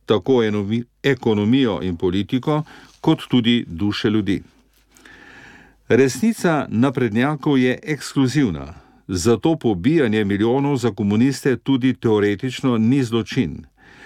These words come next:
Ne priznajo namreč nedotakljivosti enkratne svobodne osebe, ker za to nimajo niti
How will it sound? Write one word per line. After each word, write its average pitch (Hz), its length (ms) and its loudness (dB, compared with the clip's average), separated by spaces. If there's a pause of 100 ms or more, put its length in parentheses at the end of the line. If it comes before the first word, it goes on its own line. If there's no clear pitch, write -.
(200)
Ne 107 240 4
priznajo 117 540 0
namreč 90 640 -4 (220)
nedotakljivosti 117 1160 0
enkratne 107 680 -2
svobodne 95 480 -2
osebe, 92 580 -2 (500)
ker 113 200 2
za 104 200 0
to 131 300 0
nimajo 117 460 0
niti 120 540 0